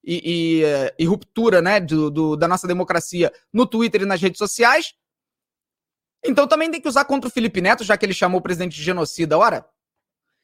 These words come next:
são coisas tão absurdamente distintas e há um abismo tão grande entre as duas coisas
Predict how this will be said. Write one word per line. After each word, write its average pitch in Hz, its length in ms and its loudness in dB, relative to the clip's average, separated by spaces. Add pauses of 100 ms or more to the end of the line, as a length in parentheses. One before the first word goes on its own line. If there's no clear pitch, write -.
(140)
são 180 180 -4
coisas 226 380 0
tão 277 180 2
absurdamente 220 720 0
distintas 208 500 -4
e 214 60 4
há 220 40 4
um 220 80 2
abismo 190 440 0
tão 302 260 0
grande 233 420 4
entre 170 180 -2
as 156 60 -4
duas 147 200 -4
coisas 233 320 2